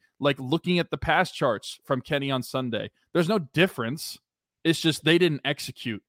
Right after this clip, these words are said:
anything. And starting with Kenny Pickett, he was the worst one on the field. And that is the main thing that needs to change for the Steelers going into next week, because if this is the Kenny that you're gonna get,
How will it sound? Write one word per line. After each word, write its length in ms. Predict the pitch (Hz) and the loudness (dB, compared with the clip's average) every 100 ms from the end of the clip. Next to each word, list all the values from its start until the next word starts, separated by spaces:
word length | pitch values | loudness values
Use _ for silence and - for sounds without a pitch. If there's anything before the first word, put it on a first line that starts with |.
| - | -2
anything. 480 | 139 131 - 101 104 151 | 0 -2 -4 -8 -8 -4
And 140 | 135 | -4
starting 500 | - - 165 170 156 | -4 2 4 6 4
with 120 | 139 | -2
Kenny 220 | - 131 | -2 -4
Pickett, 400 | 120 127 117 120 - _ _ | -2 -4 -2 -4 -6 _ _
he 220 | - 175 | -4 2
was 180 | 165 135 | 2 2
the 160 | 143 | 0
worst 480 | 120 104 127 151 - | 0 0 4 4 2
one 220 | 127 131 | 0 2
on 160 | 123 120 | 2 0
the 60 | 110 | -4
field. 460 | - 120 104 - _ _ - | -4 -4 -4 -8 _ _ -4
And 300 | 127 123 120 | -2 -2 2
that 260 | 151 165 | 4 4
is 140 | 151 123 | 0 -2
the 80 | |
main 320 | 123 135 151 139 | 0 0 0 -2
thing 220 | 139 127 | -4 -4
that 100 | 110 | -4
needs 220 | 120 113 | -6 -6
to 40 | |
change 300 | - 135 127 | -8 -4 -4
for 80 | - | -4
the 80 | 104 | -10
Steelers 420 | - 127 123 110 | -6 -2 0 -2
going 200 | 120 117 | -4 -4
into 120 | 107 | -4
next 320 | 104 120 147 - | 0 0 0 -2
week, 300 | 110 107 _ _ _ - | -4 -4 _ _ _ -6
because 460 | 127 139 123 110 - | 0 4 4 2 -4
if 140 | 123 | 0
this 180 | 151 160 | 2 2
is 120 | 156 | 0
the 100 | 127 | -4
Kenny 260 | - 147 139 | 0 0 2
that 100 | 120 | 0
you're 180 | 120 120 | 0 0
gonna 160 | 107 | -2
get, 380 | 101 127 156 127 | 0 4 4 4